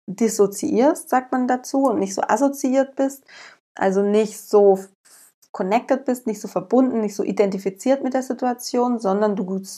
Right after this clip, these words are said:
gehst in diese Vogelperspektive, ne, in diese Metaposition. Da hast du einen total guten, klaren Blick auf die Dinge, auf die Lage, auf die Situation, dann kannst du es auch besser für dich, ähm, einordnen.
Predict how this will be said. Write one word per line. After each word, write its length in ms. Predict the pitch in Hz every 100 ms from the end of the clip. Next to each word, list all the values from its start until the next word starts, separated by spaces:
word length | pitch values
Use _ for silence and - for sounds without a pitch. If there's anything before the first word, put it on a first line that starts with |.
| -
gehst 240 | - 214 208
in 60 |
diese 160 | 190 196
Vogelperspektive, 1000 | 202 190 190 - - - - - - -
ne, 220 | 208 277
in 80 | 240
diese 140 | 185
Metaposition. 1120 | 180 185 190 - - 208 - - - - - 190 - - - - -
Da 100 | 190
hast 160 | 196 214
du 60 |
einen 80 | 202
total 520 | 208 202 208 214 220
guten, 340 | 220 240 233 202
klaren 440 | - 190 196 196
Blick 200 | 262 285
auf 140 | -
die 160 | - 190
Dinge, 300 | 247 262 233
auf 100 | 202
die 80 | 196
Lage, 400 | 190 202 226 214
auf 80 | 208
die 80 |
Situation, 720 | 190 190 190 190 190 208 226 214
dann 120 | 190
kannst 280 | 202 190 -
du 40 |
es 80 | -
auch 160 | 185
besser 280 | - 185 190
für 140 | 190 190
dich, 360 | 185 185 - -
ähm, 600 | 180 180 180 180 170 - _ _ -
einordnen. 800 | - 277 - 175 - 185 196